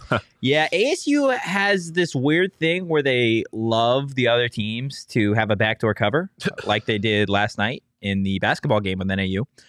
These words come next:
Speaker 2: Um, so that was a bad beat. Hopefully that's not the case.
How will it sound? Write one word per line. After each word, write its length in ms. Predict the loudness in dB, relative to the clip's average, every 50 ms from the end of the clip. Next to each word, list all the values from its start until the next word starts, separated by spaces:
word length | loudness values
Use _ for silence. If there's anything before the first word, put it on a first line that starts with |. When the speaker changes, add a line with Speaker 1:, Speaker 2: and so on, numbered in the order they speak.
| _ _ -4
Speaker 2:
Um, 280 | -2 0 0 0 0 -2
so 120 | -2 0
that 160 | 2 2 2
was 120 | 2 2 0
a 60 | 0
bad 240 | 0 0 0 0 0
beat. 220 | 0 -2 -2 -4 _ _ _ _ _ _ _ _ _ _ _ _ -4
Hopefully 560 | 0 0 0 0 0 0 2 4 4 4 4
that's 260 | 2 2 0 0 0 0
not 180 | 2 2 2 2
the 80 | 0
case. 560 | -2 0 2 2 2 0 -2 -8 -14 -16 -18